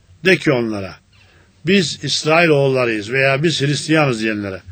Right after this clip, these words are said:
İsa'ya inandıklarını söyleyen ve İsa'yı tanrılık makamına çıkaranlara de ki, "Eta'budûne min dûnillâh." Allah'ın dışında başka birilerine mi kulluk yapıyorsunuz? Allah'ın dışında başka birilerini mi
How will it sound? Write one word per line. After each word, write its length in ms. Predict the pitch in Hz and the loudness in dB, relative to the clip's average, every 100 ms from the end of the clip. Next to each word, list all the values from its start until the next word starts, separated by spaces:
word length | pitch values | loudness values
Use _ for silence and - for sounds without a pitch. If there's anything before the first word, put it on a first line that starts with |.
| - - - - | -20 -20 -14 -2
İsa'ya 500 | 151 135 165 170 156 | 0 2 2 4 4
inandıklarını 720 | 151 156 151 147 151 160 160 | 2 0 -2 -2 -2 0 -2
söyleyen 560 | 131 127 127 170 170 143 - - _ | 0 2 4 4 2 -4 -16 -20 _
ve 100 | 147 | -2
İsa'yı 460 | 151 151 - 156 170 | 2 2 2 0 -2
tanrılık 460 | 147 151 151 170 123 | -2 -2 0 -2 -2
makamına 580 | 135 127 139 139 143 | -4 0 -2 0 -2
çıkaranlara 600 | - - 131 131 131 127 | -2 -4 -2 -2 -2 -2
de 120 | 131 123 | 0 -2
ki, 220 | - 98 _ _ _ _ - - - - | -4 -10 _ _ _ _ -20 -20 -16 -12
"Eta'budûne 800 | 117 190 175 156 151 196 202 170 | 0 2 2 2 2 2 2 2
min 200 | 160 139 | 0 0
dûnillâh." 600 | 139 127 120 113 107 95 - - - - | 0 -2 0 -2 -2 -6 -14 -20 -20 -8
Allah'ın 440 | 127 143 143 156 147 | -2 0 2 0 0
dışında 460 | 131 151 156 147 | -2 -2 0 0
başka 380 | 139 135 - 147 | 0 0 -2 0
birilerine 400 | 143 139 143 175 | 0 0 0 2
mi 100 | 165 | 0
kulluk 340 | 139 123 110 120 | -2 -4 -4 -4
yapıyorsunuz? 600 | 107 113 107 110 104 - _ - - - | -4 -6 -8 -10 -12 -14 _ -20 -20 -8
Allah'ın 400 | 127 135 139 135 | -2 0 0 -2
dışında 380 | 120 147 147 135 | -4 -2 0 0
başka 320 | 131 147 135 | -2 -2 -2
birilerini 400 | 135 135 139 175 | -2 0 0 2
mi 260 | 160 185 | 2 0